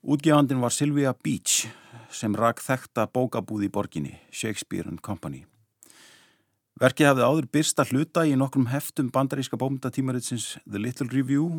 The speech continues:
frá nítján hundrað og átján til nítján hundruð og tuttugu eða þar til dómstólar bönnuðu frekari dreifingu á þessari sögu vegna lýsinga á ósiðlegum athöfnum persóna verksins.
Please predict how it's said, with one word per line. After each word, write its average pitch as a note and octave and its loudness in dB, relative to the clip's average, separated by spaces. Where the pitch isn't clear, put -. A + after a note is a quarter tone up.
frá A#2 -4
nítján A#2+ -2
hundrað G#2+ -6
og B2+ -2
átján C3+ -2
til A#2+ -2
nítján A#2+ 0
hundruð G#2 -4
og - -16
tuttugu D#3+ -4
eða B2 0
þar B2+ -2
til C3 -2
dómstólar C#3 4
bönnuðu B2 4
frekari A#2 -2
dreifingu A2 0
á G#2 -6
þessari G2+ -6
sögu G2 -2
vegna A2 -4
lýsinga G#2 -2
á G2+ -2
ósiðlegum G2+ 0
athöfnum F#2+ -4
persóna E2 -8
verksins. - -10